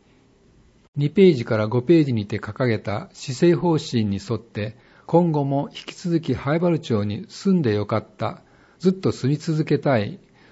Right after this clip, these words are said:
そう思っていただけるような魅力ある町づくりに誠心誠意取り組みます。三月四日に行われた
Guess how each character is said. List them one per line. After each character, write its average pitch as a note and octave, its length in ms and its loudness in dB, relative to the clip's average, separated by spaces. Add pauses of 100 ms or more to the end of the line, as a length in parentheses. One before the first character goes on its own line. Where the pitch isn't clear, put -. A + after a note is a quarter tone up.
(160)
そ F#3+ 220 2
う F#3 60 2
思 D#3+ 160 2
っ D#3 40 -4
て D#3+ 140 0
い - 40 2
た C3+ 140 0
だ C3+ 140 -2
け C#3+ 120 -2
る C3 60 0
よ G#2+ 160 2
う F#2+ 60 -2
な G#2 280 -4
魅 C3+ 180 0
力 F#3 300 4
あ E3+ 60 2
る D#3 140 -2
町 D3+ 300 -4
づ B2+ 140 -2
く B2 140 -4
り G2+ 140 -2
に G#2 240 -2 (100)
誠 D3+ 240 2
心 D#3+ 240 -4
誠 D#3+ 200 -2
意 C3 300 2
取 A#2 220 -2
り A2+ 60 -4
組 A2+ 160 0
み G#2 80 0
ま G#2 120 -4
す。 - 300 -18 (1120)
三 F3 320 0
月 B2 240 -2
四 A#2+ 160 4
日 A#2 220 0
に A#2 120 2
行 C3+ 260 0
わ B2+ 200 4
れ G#2 100 0
た A2 300 -4